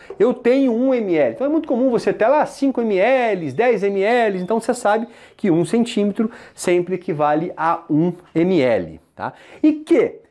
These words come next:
metro quadrado é metro vezes metro, eu tenho metro quadrado.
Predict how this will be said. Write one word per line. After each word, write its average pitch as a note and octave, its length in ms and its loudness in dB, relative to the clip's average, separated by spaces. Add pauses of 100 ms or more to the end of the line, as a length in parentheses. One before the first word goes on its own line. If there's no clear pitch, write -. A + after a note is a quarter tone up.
(180)
metro G#3+ 480 0
quadrado B3+ 640 0
é D#3 260 0 (380)
metro E3+ 880 -2 (160)
vezes B2+ 460 0
metro, A3+ 760 0
eu G3 140 2
tenho A3+ 640 0 (1160)
metro D#3 520 0
quadrado. A#3 680 0